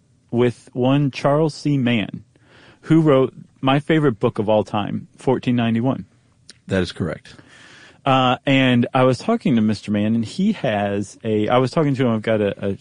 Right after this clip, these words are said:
Speaker 1: show coming out on existential risks eventually. But, um, and he's gonna be in it. It's just, like, interviewed for it. But he has a book coming out this January, and it's called The Wizard and the Prophet. Have you heard of it?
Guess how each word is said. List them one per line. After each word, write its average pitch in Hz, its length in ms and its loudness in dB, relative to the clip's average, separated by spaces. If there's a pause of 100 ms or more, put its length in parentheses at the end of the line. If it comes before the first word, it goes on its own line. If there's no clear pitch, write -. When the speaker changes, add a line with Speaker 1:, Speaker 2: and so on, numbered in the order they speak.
(140)
Speaker 1:
show 143 260 0
coming 110 280 -2
out 101 100 0
on 98 120 -2
existential 104 600 -8
risks 110 320 -4 (140)
eventually. 110 600 -4 (500)
But, - 280 -2
um, 107 360 0
and 113 100 0
he's 113 180 -2
gonna 104 160 -2
be 110 200 -2
in 151 80 2
it. - 180 -6
It's 92 260 -10
just, - 220 -10
like, 95 240 -6
interviewed 98 420 -4
for 101 260 -8
it. 95 120 -10
But 110 100 -4
he 170 160 -4
has 185 120 0
a 117 60 -2
book 160 260 -4
coming 104 260 -2
out 101 100 -4
this 117 160 -6
January, 104 640 -4 (560)
and 110 340 0
it's 123 200 -4
called 131 300 2
The 113 80 2
Wizard 143 560 0 (100)
and 117 180 0
the 98 60 -2
Prophet. - 480 -6
Have 117 160 -2
you 120 80 2
heard 151 160 4
of 175 80 2
it? 202 160 0